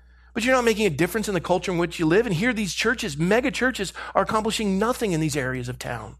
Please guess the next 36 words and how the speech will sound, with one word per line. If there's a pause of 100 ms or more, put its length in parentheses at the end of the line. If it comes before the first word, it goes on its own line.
(1080)
And
so
this
is
this
unnatural
growth,
and
it's
breaking
with
order
of
God.
It's
unnatural. (680)
And,
and, (300)
and
last
week
we
saw
this
picture
of,
the, (340)
of,
of (220)
two
homosexual
men (320)
having
a
baby. (1700)
Uh,